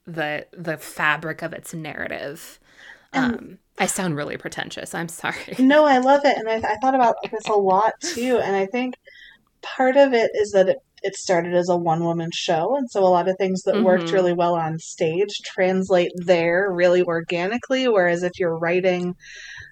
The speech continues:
Speaker 2: like, this is gonna be an aside to the audience in a film,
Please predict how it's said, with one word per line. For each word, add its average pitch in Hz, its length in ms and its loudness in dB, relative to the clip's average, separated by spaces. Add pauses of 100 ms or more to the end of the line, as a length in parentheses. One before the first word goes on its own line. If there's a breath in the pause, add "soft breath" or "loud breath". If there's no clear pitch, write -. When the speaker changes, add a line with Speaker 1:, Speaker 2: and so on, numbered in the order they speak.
(140)
Speaker 2:
like, 185 240 0
this 226 180 8
is 233 120 -6
gonna 202 260 4
be 180 220 4
an 175 80 0
aside 170 400 0
to 180 100 -4
the 170 140 4
audience 160 400 0 (160)
in 202 80 0
a 170 100 0
film, 196 720 2